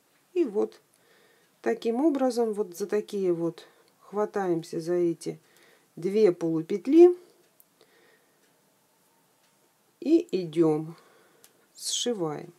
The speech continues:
Понимаете, в каждом, а, случае, в каждом случае, а, все может быть по-разному. То есть в лицевой глади, допустим,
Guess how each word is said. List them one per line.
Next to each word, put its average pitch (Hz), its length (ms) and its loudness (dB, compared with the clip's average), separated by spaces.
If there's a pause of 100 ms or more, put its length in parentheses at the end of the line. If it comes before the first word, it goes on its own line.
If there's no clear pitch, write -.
(1080)
Понимаете, 254 520 2
в 202 80 -4
каждом, 220 640 2
а, 185 240 -4
случае, 208 800 6 (500)
в - 120 -20
каждом 175 420 -2
случае, 175 520 -6 (800)
а, 185 260 -6
все 269 260 -2
может 262 400 2
быть 214 260 0
по-разному. 170 760 -2 (560)
То 175 140 4
есть - 320 0 (1900)
в 160 140 -6
лицевой 247 560 0
глади, 185 460 4
допустим, 175 760 -2